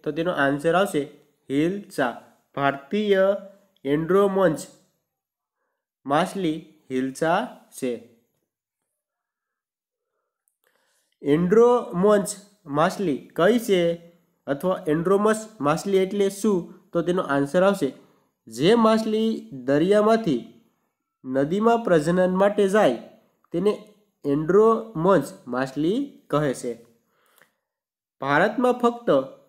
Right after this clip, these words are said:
તાજા પાણીમાં રહેતી માછલીનો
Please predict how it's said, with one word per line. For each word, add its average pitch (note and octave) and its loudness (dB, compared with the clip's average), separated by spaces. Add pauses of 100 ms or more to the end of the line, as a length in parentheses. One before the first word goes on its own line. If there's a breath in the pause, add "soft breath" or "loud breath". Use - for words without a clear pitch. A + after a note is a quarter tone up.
(300)
તાજા D3 0
પાણીમાં G#3+ 0
રહેતી G#3+ -2
માછલીનો G3 -4